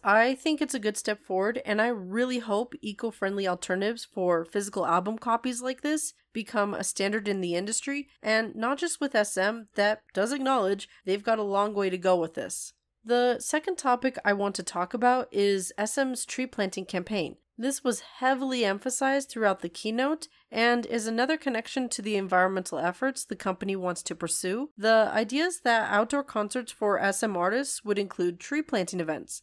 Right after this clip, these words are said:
Since K-pop has a lot of fans all over the world, this would mean that a lot of trees worldwide would be planted. Lee Soo-man brought up that it would be cool to have events like these, and then a few years later, attendees could go back and see the work they did.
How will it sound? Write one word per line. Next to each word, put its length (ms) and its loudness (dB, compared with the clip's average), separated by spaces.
Since 480 -4
K-pop 420 -2
has 180 -2
a 60 0
lot 340 2
of 80 -4
fans 360 0
all 200 -2
over 140 -2
the 100 2
world, 380 -2
this 200 -2
would 100 2
mean 180 0
that 240 2
a 40 4
lot 440 2
of 60 -14
trees 340 -2
worldwide 640 2
would 120 -2
be 120 -4
planted. 580 -4
Lee 80 0
Soo-man 440 2
brought 260 8
up 300 4
that 340 6
it 80 2
would 180 -2
be 160 -6
cool 280 -4
to 120 -4
have 320 0
events 420 -4
like 200 -4
these, 320 0
and 380 2
then 140 4
a 40 2
few 160 -4
years 280 0
later, 500 2
attendees 500 -4
could 200 -8
go 160 0
back 400 0
and 380 -2
see 160 -4
the 100 -2
work 320 0
they 140 0
did. 320 -4